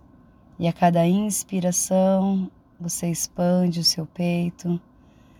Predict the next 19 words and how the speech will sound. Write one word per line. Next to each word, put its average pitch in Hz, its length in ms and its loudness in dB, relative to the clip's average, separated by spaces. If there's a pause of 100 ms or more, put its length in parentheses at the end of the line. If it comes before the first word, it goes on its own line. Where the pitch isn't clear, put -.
(460)
se - 160 -2
abrindo 196 560 2
pro 175 180 -2
novo, 175 720 2 (720)
se - 200 -8
conectando 175 800 0
com - 160 -6
o 160 60 -4
fluxo 190 520 -6
da 165 120 -2
vida, 175 640 0 (760)
de 160 120 -4
expansão 170 800 0
e 160 60 -4
contração. 165 1120 -4 (1080)
De 160 100 -4
início 185 640 2
e 170 100 0
fim, 180 600 0